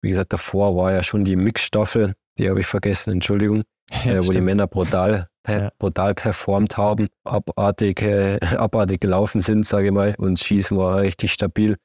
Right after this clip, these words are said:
Speaker 1: wo wir von der Damenseite her vielleicht nicht gut performt haben und eher auch eine Medaille, die schon möglich gewesen wäre, eigentlich hergeschenkt haben. Das war so der erste Pup, sag ich mal, so der kleine Schlag natürlich fürs gesamte Team, äh, vor allen Dingen für die Männer,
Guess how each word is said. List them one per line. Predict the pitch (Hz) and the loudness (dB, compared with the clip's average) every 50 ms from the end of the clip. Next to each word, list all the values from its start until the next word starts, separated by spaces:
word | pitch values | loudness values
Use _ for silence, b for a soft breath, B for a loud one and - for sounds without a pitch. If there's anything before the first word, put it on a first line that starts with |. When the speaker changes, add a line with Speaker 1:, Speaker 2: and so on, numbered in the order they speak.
| _ _ - | _ _ -12
Speaker 1:
wo | 117 117 104 98 95 87 | -6 -4 -2 0 0 0
wir | 98 101 101 104 104 101 - - - | 2 2 4 4 2 2 0 -4 -4
von | - - 101 | -2 0 0
der | 92 87 | 0 0
Damenseite | - 90 98 104 101 87 101 98 101 95 - 98 | 0 2 2 2 2 2 2 0 0 0 -2 -2
her | 90 98 95 | -2 -2 -2
vielleicht | - 104 98 101 101 - - | 0 0 0 0 0 -2 -2
nicht | 113 95 - - - - - _ _ - | -4 -4 -4 -6 -10 -12 -14 _ _ -6
gut | 113 104 120 120 - | -2 -2 -2 -2 0
performt | - 123 117 - - - 104 110 113 107 - | -2 -2 -2 0 0 0 2 2 2 2 2
haben | 110 107 107 104 | 2 2 2 2
und | - - - - - | 2 0 -2 -4 -2
eher | - 98 101 98 107 | 0 0 2 2 2
auch | 98 92 | 0 2
eine | 95 95 | 2 2
Medaille, | 92 92 87 101 92 92 98 101 104 104 95 85 82 _ _ - | 2 2 2 2 2 2 2 4 2 2 2 0 -4 _ _ -2
die | 104 101 101 101 95 85 _ _ _ _ - | 0 2 2 2 0 -2 _ _ _ _ -6
schon | - - 117 110 | -2 0 2 2
möglich | 101 104 113 - - 95 - | 4 2 2 2 0 -2 -2
gewesen | - 104 95 107 110 95 98 92 | -2 0 2 2 2 2 2 2
wäre, | 90 95 101 101 98 - | 2 2 2 2 0 0
eigentlich | - 104 92 - - | 0 -2 -4 -2 -2
hergeschenkt | 98 101 110 110 - - 104 104 95 - | -2 0 0 -2 0 0 0 0 0 0
haben. | 104 101 101 104 104 | 0 0 2 2 0
Das | 98 90 - | 0 -2 -2
war | - 104 101 95 | 0 0 0 0
so | - 107 | 0 0
der | 95 98 95 | 0 2 2
erste | 107 107 104 - - 117 | 2 0 -2 0 0 -2
Pup, | 90 - - 117 110 - - _ _ | -2 -2 -4 -6 -6 -8 -12 _ _
sag | - 98 98 | -2 0 0
ich | |
mal, | 98 98 98 | 2 2 2
so | 87 98 | 2 2
der | 95 92 87 | 0 0 -2
kleine | - - 95 101 101 92 | -2 -2 0 0 0 0
Schlag | - - 92 90 98 104 104 | 0 0 0 0 0 0 0
natürlich | - 95 - - 101 92 | -2 -4 -2 0 -2 0
fürs | - - - - - | 0 -2 -4 -2 -2
gesamte | 104 87 92 98 104 104 - 107 | -2 0 0 0 0 0 -2 -4
Team, | 92 - - 107 104 95 | -4 -2 0 0 2 2
äh, | 107 98 90 87 | 0 0 -2 -2
vor | - - 95 | -2 -2 0
allen | 95 95 | 0 2
Dingen | 95 92 87 | 0 0 -2
für | - - | -2 -2
die | 87 92 | 0 0
Männer, | 92 92 92 98 107 104 | 2 2 2 2 2 2